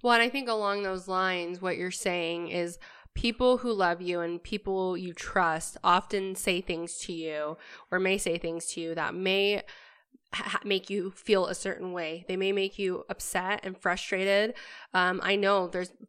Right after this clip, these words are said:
a handful of times that I have called my clients out and been like, "Okay,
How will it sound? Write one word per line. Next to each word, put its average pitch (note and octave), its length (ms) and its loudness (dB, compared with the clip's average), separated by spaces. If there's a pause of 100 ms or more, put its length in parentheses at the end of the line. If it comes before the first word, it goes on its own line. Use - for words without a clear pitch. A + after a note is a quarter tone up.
(140)
a F#3+ 120 2
handful F#3+ 1200 0
of E3+ 120 -4
times D#3+ 420 -8 (420)
that F3 120 4
I F3 140 6
have G3+ 200 -4
called D#3+ 480 -4 (220)
my D#3+ 80 -12
clients E3 480 -6
out D#3+ 240 -4
and E3 120 -10
been D#3+ 160 -8
like, D#3 300 -10 (560)
"Okay, F#3+ 380 0